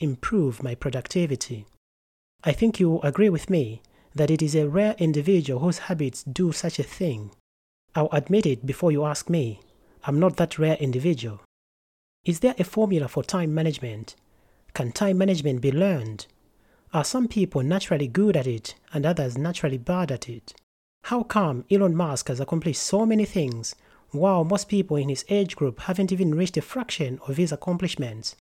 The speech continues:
Well, maybe, just maybe, we don't manage time, but time manages us. This may sound absurd, but stick with me for a little bit.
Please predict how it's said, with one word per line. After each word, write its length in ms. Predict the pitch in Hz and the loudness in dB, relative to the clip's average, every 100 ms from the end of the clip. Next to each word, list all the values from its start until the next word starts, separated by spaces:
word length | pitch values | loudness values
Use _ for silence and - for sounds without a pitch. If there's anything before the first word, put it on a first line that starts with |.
| _ _ _ _ _ _ _ - | _ _ _ _ _ _ _ -10
Well, 460 | 127 185 175 139 | 0 2 4 2
maybe, 640 | 135 208 220 120 113 123 - _ _ - | 0 2 2 0 -4 -8 -14 _ _ -6
just 300 | 127 196 - | -2 -2 0
maybe, 520 | 180 208 143 117 120 _ - | 0 2 0 -4 -8 _ -4
we 100 | 143 | -2
don't 320 | 131 185 170 | 0 0 0
manage 280 | 180 175 151 | 0 -2 -2
time, 420 | 202 160 113 104 - _ _ - | -4 -4 -6 -12 -18 _ _ -10
but 240 | 135 - | -8 -8
time 460 | - 226 147 120 127 | -6 -2 -2 -4 -4
manages 400 | 170 165 135 - | -2 0 -2 -4
us. 400 | 185 156 110 - _ _ _ _ _ 143 | -4 -4 -8 -16 _ _ _ _ _ -2
This 220 | 214 208 | 0 0
may 140 | 170 | 0
sound 320 | 160 208 190 160 | 0 0 0 -2
absurd, 480 | - 220 170 123 - | -2 2 2 0 -6
but 160 | 143 | -6
stick 260 | - 240 226 | -4 -4 -4
with 160 | 175 | -4
me 140 | 196 180 | 0 0
for 160 | - | 0
a 60 | 143 | 2
little 200 | 170 165 | 4 2
bit. 300 | 123 104 - | -2 -10 -14